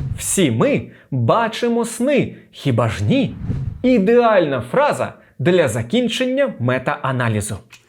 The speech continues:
Можна сказати, що сьогоднішній відеорозбір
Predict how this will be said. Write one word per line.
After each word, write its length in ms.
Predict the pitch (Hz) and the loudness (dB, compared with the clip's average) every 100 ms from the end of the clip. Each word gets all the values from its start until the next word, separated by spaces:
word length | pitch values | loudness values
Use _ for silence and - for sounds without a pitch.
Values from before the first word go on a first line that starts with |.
| _ _ - - - - - - - - - - - - - - - - - - - - - - - - - - - - - _ _ _ _ _ _ _ _ _ _ _ | _ _ -20 -20 -20 -20 -20 -20 -20 -20 -20 -20 -20 -20 -20 -20 -20 -20 -20 -20 -20 -20 -20 -20 -20 -20 -20 -20 -20 -20 -20 _ _ _ _ _ _ _ _ _ _ _
Можна 460 | 151 165 226 160 139 | 2 6 6 4 -2
сказати, 640 | - 123 123 262 - - - - - | -2 0 0 0 -2 -6 -12 -20 -10
що 240 | - 160 | 0 0
сьогоднішній 920 | 156 180 156 208 156 120 120 135 123 123 | 2 2 4 4 4 0 -2 -2 -2 2
відеорозбір 800 | 151 123 117 196 262 233 247 | 2 4 2 2 2 2 0